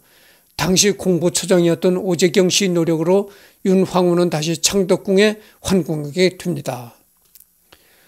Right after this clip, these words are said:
그러니까 창덕궁에 이제 못 들어가게 한 겁니다, 이승만이가. 그러니까 이승만이는, 이승만은 이 조선시대 황실을 굉장히 그 하대를 했어요. 하대를 하고,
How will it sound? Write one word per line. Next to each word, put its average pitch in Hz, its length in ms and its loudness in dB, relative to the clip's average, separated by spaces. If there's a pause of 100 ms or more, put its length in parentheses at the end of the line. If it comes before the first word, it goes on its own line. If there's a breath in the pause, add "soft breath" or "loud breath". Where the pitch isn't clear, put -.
(120)
그러니까 233 300 4
창덕궁에 233 680 4
이제 226 160 4
못 196 240 2
들어가게 175 340 2
한 180 180 -2
겁니다, 156 400 -6
이승만이가. 156 800 -4 (800 soft breath)
그러니까 220 240 4
이승만이는, 202 920 2 (1600 loud breath)
이승만은 202 600 4
이 226 280 6
조선시대 190 600 4
황실을 208 520 0
굉장히 240 720 4
그 175 460 2 (280 soft breath)
하대를 190 420 0
했어요. 151 360 -4
하대를 175 360 0
하고, 190 440 0